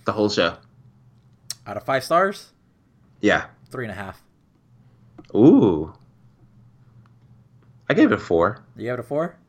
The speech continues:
Speaker 1: I gave it a four. I just, the Battle Royal is something that I always, I look forward to. And then, um, wanting more time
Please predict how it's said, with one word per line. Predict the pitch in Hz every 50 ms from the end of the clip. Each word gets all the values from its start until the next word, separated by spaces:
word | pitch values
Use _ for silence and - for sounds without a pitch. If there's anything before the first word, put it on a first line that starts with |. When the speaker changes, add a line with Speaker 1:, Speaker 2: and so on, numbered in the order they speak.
| _ _ _ _ _ _ _ _ _ _
Speaker 1:
I | 165
gave | 202 311 294
it |
a | 269
four. | - 320 320 269 135 - - -
I | 131 135
just, | 127 147 147 131 - - _ - 71 - - - _ - - - - _ _
the | - 123 120 117 117 117
Battle | 123 117 127 135
Royal | 123 120 117 117 120 120 120 120 120 - -
is | 107 107 -
something | - 110 107 104 107 101
that | 101 98
I | 101
always, | 98 98 101 101 101 101 -
I | - 98 98
look | 98 95 107 101 -
forward | - 98 95 101 104 -
to. | 123 120 123 123 123 - - - _ - - - - _ - -
And | 98 101 101 92
then, | 104 101 98 98 95 92 92 85 - -
um, | 92 92 95 92 90 87 87 78 65 - - - - _ _ - _ _ _ _ _ _ _ - _ - _ - -
wanting | 110 107 104 110 107 107 104 101 101
more | 104 101 98 92
time | - - 104 98 95 92 90 90 92 -